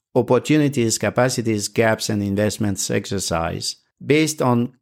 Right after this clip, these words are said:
current labor market trends? By this, I mean you can consider promising careers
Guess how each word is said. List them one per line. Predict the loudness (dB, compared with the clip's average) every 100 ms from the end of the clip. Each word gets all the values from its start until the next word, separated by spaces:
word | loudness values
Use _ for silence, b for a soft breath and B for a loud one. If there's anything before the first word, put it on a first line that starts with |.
| -2
current | 2 2 2 -2 -8 -20 _ 0
labor | 2 2 0
market | -2 -2 -4 -8
trends? | -6 -6 -6 -8 -16 -18 _ _ -2
By | 2 4
this, | 4 2 2
I | 2
mean | 4 2 0 -6 _ _ _
you | 0 2
can | 2 0
consider | 2 2 2 2 2 2
promising | 0 0 2 2 0 -2
careers | 0 0 2 2 2 0 -4 -8